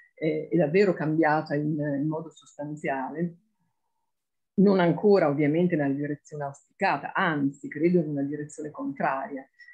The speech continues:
eh, utilizzando, mm, nuove e più adeguate chiavi di lettura del presente,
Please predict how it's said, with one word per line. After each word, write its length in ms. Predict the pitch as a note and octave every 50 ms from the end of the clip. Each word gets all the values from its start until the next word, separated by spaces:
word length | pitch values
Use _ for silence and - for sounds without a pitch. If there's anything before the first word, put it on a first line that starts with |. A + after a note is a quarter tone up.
| - - _ _ _ -
eh, 300 | - F#3 F3+ F3 F3 - -
utilizzando, 1200 | A3 G#3+ A#3 A#3 A3+ A3+ G3+ F3 E3 G3+ F#3+ G3 G3+ G#3 G3+ F#3+ F#3+ G3+ G#3 G#3 G#3 F#3 - -
mm, 340 | F3+ F#3 F#3 F3+ F3+ F3+ F#3
nuove 520 | F#3+ G3 G3 G3 G3+ A3 A#3+ A#3+ A#3 A#3+ A3+
e 60 | F#3
più 140 | - E3+ E3
adeguate 640 | E3 F3 F3 F3 F#3 D#3+ D#3 D#3 E3+ - G3+ G3+
chiavi 360 | - - D3 C#3 C#3+ F3 F3
di 100 | E3 D#3+
lettura 560 | D#3 D#3 - _ _ _ D3+ C#3+ - D3+ D#3
del 220 | D#3 D#3 D3 C#3 -
presente, 1000 | - D3 D#3+ D#3 D3+ - C#3+ C#3+ C3+ C#3 C#3+ C#3+ C#3 - D3+ D3 D3 D3 -